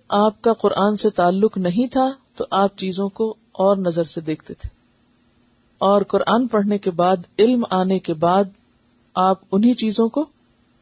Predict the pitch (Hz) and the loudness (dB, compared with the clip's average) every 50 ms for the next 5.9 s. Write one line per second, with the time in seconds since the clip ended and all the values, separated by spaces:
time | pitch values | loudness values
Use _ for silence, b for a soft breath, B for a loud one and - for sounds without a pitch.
0 | _ 196 185 175 - - - 196 208 208 202 - - 175 170 165 160 160 156 156 | _ -8 -8 -8 -6 -2 0 0 2 0 0 -2 -6 -6 -6 -4 -4 -4 -4 -4
1 | - - - 156 151 156 151 - - - - 139 143 - _ _ _ _ _ _ | -6 -8 -10 -10 -10 -10 -10 -12 -14 -20 -20 -20 -20 -20 _ _ _ _ _ _
2 | _ _ _ _ _ _ _ _ _ _ _ _ _ _ _ _ _ _ _ _ | _ _ _ _ _ _ _ _ _ _ _ _ _ _ _ _ _ _ _ _
3 | _ _ _ _ _ _ _ _ _ _ _ _ _ _ _ _ - 214 214 214 | _ _ _ _ _ _ _ _ _ _ _ _ _ _ _ _ 0 0 2 4
4 | 240 285 - - 220 202 185 175 170 170 165 170 170 156 170 214 214 208 196 185 | 2 2 2 2 2 2 2 2 0 2 2 2 2 2 2 0 2 2 2 2
5 | 170 170 180 185 185 185 180 160 - 170 170 - - 214 214 208 190 | 2 4 4 4 4 2 0 -2 -2 -4 -4 -2 0 2 2 4 2